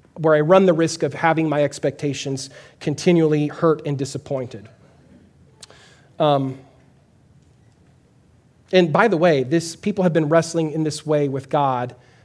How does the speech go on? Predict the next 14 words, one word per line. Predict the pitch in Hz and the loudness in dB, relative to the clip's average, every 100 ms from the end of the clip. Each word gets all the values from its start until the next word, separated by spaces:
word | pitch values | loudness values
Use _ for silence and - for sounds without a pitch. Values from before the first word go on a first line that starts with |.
| _ - | _ -6
uh, | 131 131 131 127 - | -2 -2 -4 -8 -14
since | - 147 | -10 -4
the | |
beginning. | 156 160 135 | 0 0 4
Last, | 165 165 170 | 2 0 0
last | 170 175 - | 2 2 0
two | 190 | 2
weeks, | 180 - | 2 0
we | 170 | -2
saw | 185 | 0
how | 165 156 | 2 2
Elijah | 156 156 160 175 170 | 2 4 4 4 2
and | 139 | 0
Abraham, | 156 160 165 180 180 180 | -2 0 0 2 2 0